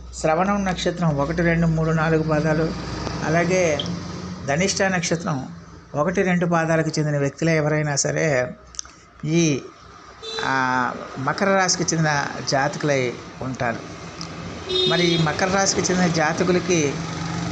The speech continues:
ఆ, నవంబర్ నెల ఎనిమిదవ తేదీన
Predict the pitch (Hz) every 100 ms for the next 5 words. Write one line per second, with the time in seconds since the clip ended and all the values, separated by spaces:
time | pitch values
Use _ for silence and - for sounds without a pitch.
0 | - - - - 147 143 139 135 135 135
1 | 139 - 135 147 180 196 190 180 170 156
2 | 139 - - - - - - - 151 165
3 | 190 190 180 170 175 160